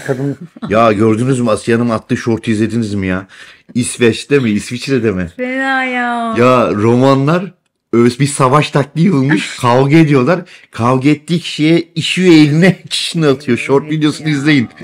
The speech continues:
Speaker 1: <laughs> Görüntüler var muazzam.
Speaker 2: Fena.
Speaker 1: Muazzam. Che tremesse italiano bellone triporta allegata.
Speaker 2: Muazzam.
Speaker 1: Restorano. Bir sonraki bölümde görü-, <laughs> çok enerjiyim.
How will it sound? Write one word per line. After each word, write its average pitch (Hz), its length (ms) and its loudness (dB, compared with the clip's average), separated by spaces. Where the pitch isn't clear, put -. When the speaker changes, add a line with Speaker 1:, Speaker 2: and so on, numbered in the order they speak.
Speaker 1:
<laughs> - 300 -4
Görüntüler 147 600 2
var 156 220 2
muazzam. 127 760 0
Speaker 2:
Fena. 156 240 -14
Speaker 1:
Muazzam. 95 1000 -2
Che - 100 -8
tremesse 120 420 -4
italiano 92 560 -2
bellone 87 400 -4
triporta 85 460 -8
allegata. 82 340 -6
Speaker 2:
Muazzam. 196 320 -10
Speaker 1:
Restorano. 92 840 -2
Bir 123 60 -10
sonraki 143 380 -2
bölümde 123 260 2
görü-, 107 280 -2
<laughs> - 160 -10
çok 123 200 0
enerjiyim. 90 580 -4